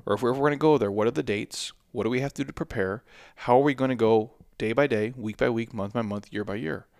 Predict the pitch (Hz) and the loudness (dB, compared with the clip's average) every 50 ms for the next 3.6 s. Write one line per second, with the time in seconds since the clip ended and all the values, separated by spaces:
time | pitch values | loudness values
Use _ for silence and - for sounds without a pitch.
0 | _ _ _ _ _ - - - - _ - _ - - 131 - - - 107 92 | _ _ _ _ _ -20 -20 -20 -20 _ -20 _ -8 -8 -6 -6 -4 -6 -8 -6
1 | - - 135 117 135 - - 101 117 135 135 147 160 170 175 165 - - 113 113 | -2 2 4 4 4 4 0 0 2 4 4 4 4 2 0 0 -2 0 0 2
2 | 117 123 - - - - - 123 120 123 120 107 101 104 98 98 117 120 143 160 | 2 0 0 -4 -12 -4 -2 -2 0 0 -2 -4 -6 -8 -8 -6 -6 -6 -4 -4
3 | 135 110 107 113 107 101 - 104 104 98 104 117 | -4 -6 -6 -6 -6 -4 -4 -4 -4 -4 -6 -10